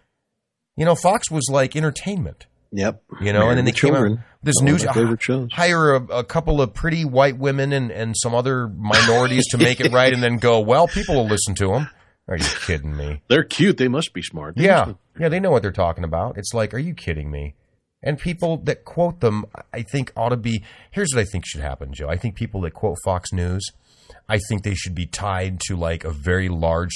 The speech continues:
Speaker 1: tree
Speaker 2: Wow.
Speaker 1: stump, right?
Speaker 2: Mm-hmm.
Speaker 1: And dropped into a big fucking hole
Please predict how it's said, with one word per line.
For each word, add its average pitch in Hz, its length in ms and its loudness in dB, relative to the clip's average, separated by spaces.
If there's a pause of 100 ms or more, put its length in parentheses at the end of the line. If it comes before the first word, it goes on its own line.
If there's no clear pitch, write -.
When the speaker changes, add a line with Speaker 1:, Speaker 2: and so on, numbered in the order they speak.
Speaker 1:
tree - 180 -4
Speaker 2:
Wow. - 60 -2
Speaker 1:
stump, 71 460 -2 (160)
right? 90 320 -2 (400)
Speaker 2:
Mm-hmm. 82 380 -10
Speaker 1:
And 110 200 -2
dropped 98 520 0
into 90 260 -2
a 80 40 0
big 80 380 -4 (160)
fucking 85 280 -6
hole 69 420 -8